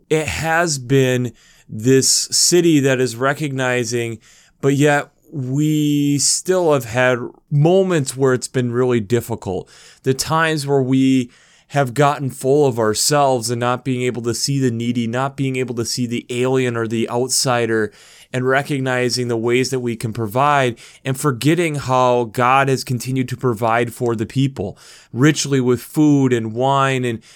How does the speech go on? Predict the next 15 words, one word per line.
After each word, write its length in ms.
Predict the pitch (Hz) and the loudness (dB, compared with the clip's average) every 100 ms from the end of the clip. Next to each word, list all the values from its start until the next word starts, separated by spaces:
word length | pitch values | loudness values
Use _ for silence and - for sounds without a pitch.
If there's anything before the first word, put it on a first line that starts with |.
| _ 123 | _ -2
being 260 | 156 156 | 0 2
able 260 | 151 147 143 | 0 0 0
to 80 | 139 | -2
provide 460 | 131 113 120 123 120 | -2 0 2 2 0
the 100 | 120 | -2
city 420 | - 147 139 127 | -2 0 2 2
and 100 | 113 | 0
having 560 | - 131 143 147 151 135 | -4 0 0 0 -2 -4
things 400 | 147 139 135 - | -2 -2 -2 -6
to 100 | 123 | -6
be 300 | 127 104 123 | -4 0 0
able 280 | 127 127 | 0 -2
to 480 | 113 - 123 120 113 - - - _ _ - | -2 -4 -2 -2 -4 -10 -20 -20 _ _ -12
shelter 600 | - - 175 196 - 131 | -4 0 2 2 2 2
them. 340 | 104 95 104 | 0 -4 -6